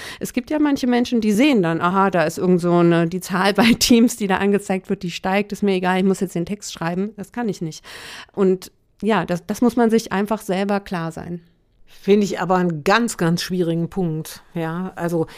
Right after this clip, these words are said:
Speaker 2: wir wollen ja nicht so selbstbespiegelnd hier sitzen, aber wir sind halt beide in der Medienbranche und ich unterstelle das auch mal bei dir.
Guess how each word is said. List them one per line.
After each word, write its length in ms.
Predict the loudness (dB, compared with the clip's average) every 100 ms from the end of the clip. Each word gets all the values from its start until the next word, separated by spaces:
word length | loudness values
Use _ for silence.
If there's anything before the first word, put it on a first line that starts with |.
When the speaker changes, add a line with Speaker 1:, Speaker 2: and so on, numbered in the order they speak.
| -8
Speaker 2:
wir 180 | -2 2
wollen 220 | 4 6
ja 80 | 6
nicht 180 | 4 2
so 100 | 0
selbstbespiegelnd 920 | 2 0 -2 -6 -6 -4 -4 0 2
hier 100 | 2
sitzen, 320 | 0 -2 -4 -4
aber 220 | -2 0
wir 120 | 0
sind 220 | 2 0
halt 200 | 0 -2
beide 260 | -2 -2 0
in 140 | 0
der 100 | -2
Medienbranche 1120 | -2 -2 0 0 0 -2 -2 -2 -4 -4 -4
und 400 | -4 -4 -4 -6
ich 240 | -12 -10 -8
unterstelle 560 | -6 -6 -4 -2 0
das 160 | -2 -4
auch 160 | -4 -2
mal 160 | 0
bei 160 | 0 -2
dir. 460 | -4 -2 0 -2